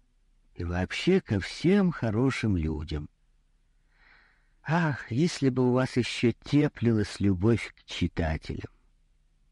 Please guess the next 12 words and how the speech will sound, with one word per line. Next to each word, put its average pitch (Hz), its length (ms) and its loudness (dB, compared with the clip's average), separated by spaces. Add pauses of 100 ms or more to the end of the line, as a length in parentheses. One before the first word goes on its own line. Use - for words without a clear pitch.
(280)
Среди 156 380 2
них 165 240 2
тоже 202 320 4
попадаются 139 800 0
хорошие 117 600 0
люди. 82 420 -2 (2750)
Пулково, 113 760 2 (400)
Бр-О. 101 920 -2 (1000)
А - 140 -6
всё-таки - 580 0
она 147 260 4
вертится. 98 760 -4